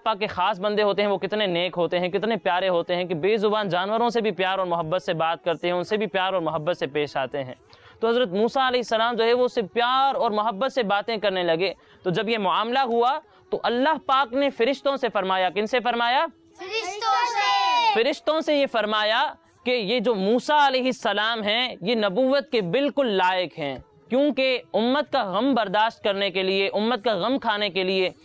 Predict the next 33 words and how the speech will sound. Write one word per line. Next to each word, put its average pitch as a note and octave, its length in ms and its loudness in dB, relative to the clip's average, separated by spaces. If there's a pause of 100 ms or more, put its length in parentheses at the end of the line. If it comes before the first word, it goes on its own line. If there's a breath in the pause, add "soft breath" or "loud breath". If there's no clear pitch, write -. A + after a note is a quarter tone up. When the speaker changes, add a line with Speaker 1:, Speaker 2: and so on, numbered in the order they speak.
(120)
Speaker 1:
اور A3+ 160 0
ان A#3 120 -2
کی A#3+ 160 0
طرف A#3+ 220 0
سے B3 100 0
جو A#3 100 0
تکلیفیں B3 520 -2
پہنچتی A3 440 -2
ہیں G3+ 220 0 (100)
ان G#3 160 0
پر G#3 120 -4
صبر G3 420 -2
کرنے A3 300 0
کے G3+ 120 0
لیے، G3 240 2 (220 loud breath)
انہیں A#3 220 2
برداشت F3+ 600 0
کرنے A#3 280 0
کے G3+ 140 -2
لیے G3+ 280 0
جس F3 320 -4
حوصلے A3 460 0
کی، G3+ 260 -2 (280 soft breath)
جس D#3 380 -2
دل C4 200 2
کی B3+ 180 0
اور A#3+ 120 2
جس E3 320 -2
جگر A3+ 280 2
کی C#4 100 2
ضرورت A3+ 360 0
ہوتی G#3 300 0
ہے G3+ 160 0